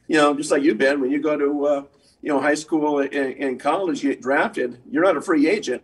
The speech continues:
You only have one team drafting you. Uh, you know, when you're in the Dominican and the other countries, you got thirty teams. You're a free agent at the age of seventeen. So, uh, it was very split among teams,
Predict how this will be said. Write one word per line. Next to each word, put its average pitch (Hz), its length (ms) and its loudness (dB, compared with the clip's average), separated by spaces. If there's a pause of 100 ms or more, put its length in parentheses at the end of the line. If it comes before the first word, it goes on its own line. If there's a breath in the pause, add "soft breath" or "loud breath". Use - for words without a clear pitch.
(160)
You 139 140 -2
only 160 160 4
have 147 140 4
one 156 220 0
team 143 260 -4
drafting 135 460 -2
you. - 180 -12 (380 soft breath)
Uh, 127 600 -2
you - 120 -2
know, - 260 -4
when 127 120 -2
you're 143 100 2
in 147 40 2
the 147 60 2
Dominican 151 560 0 (200)
and 139 160 0
the 139 60 2
other 143 120 0
countries, 147 640 -4 (280 soft breath)
you 160 120 2
got 170 200 4
thirty 190 260 2
teams. 117 320 -6
You're 165 140 0
a 139 60 -2
free 175 280 2
agent - 360 -8 (280)
at 139 160 -2
the 143 140 0
age 147 160 -2
of 120 80 -4
seventeen. 143 720 -2 (440 soft breath)
So, 127 580 0
uh, 139 220 0
it 135 120 2
was 170 140 4
very 151 280 2
split - 460 -2
among 131 300 -4
teams, 160 520 -6